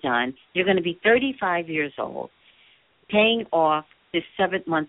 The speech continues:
program, 'cause it's gonna cost you sixty, eighty thousand once they're done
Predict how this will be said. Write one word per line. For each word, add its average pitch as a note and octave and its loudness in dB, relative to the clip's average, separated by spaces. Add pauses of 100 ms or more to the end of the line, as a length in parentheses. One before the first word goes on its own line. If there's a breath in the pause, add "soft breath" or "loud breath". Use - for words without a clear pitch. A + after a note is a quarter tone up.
program, C#3+ 0
'cause - -6
it's D3 -2
gonna D#3 -6
cost - -2
you D#3+ -6 (100)
sixty, - -10 (100)
eighty C#3 0
thousand - -6 (340 loud breath)
once E4 4
they're D#3 4
done C3+ -2